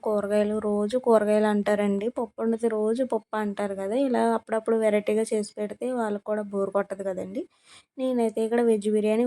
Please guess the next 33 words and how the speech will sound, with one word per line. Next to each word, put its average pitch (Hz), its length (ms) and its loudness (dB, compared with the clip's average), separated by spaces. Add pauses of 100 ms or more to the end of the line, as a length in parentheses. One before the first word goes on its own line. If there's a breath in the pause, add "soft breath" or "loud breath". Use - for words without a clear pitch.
ఉల్లి 208 180 0
చట్నీ 220 320 -2
పెట్టేద్దామని 208 600 2
బిర్యానీ 196 340 -2
అయితే 190 200 -6 (120)
చేస్తాను. 196 500 0 (140)
పొద్దున్నే 202 400 -2 (100)
టైమ్ 214 260 2
సిక్స్ - 300 -8
అయితే 196 240 0
అవుతుందండి. 196 580 -6 (760 loud breath)
సెవెన్ 208 320 0
థర్టీ 208 240 -4
కల్లా 202 280 2
బస్సు 208 220 2
వచ్చేస్తది. 202 560 -2 (100)
నేను 220 200 2
ఈ 214 100 2
వన్ 196 120 0 (140)
అవర్‌లో 196 400 2
కూడా 202 220 -2
త్వరగా 196 340 0
వంట 196 220 -4
అయితే 190 260 -8
చేసేయాలి. 196 560 -2
ఇంకా 202 220 -4
చట్నీ 208 280 -2 (100)
చేయాలి, 208 260 2 (100)
దోసలు 196 280 -2
వేయాలి. 185 420 -2 (640)
ఇక్కడ 233 200 -2 (120)
నెయ్యి, 214 260 2 (100)
కొంచెం 233 280 2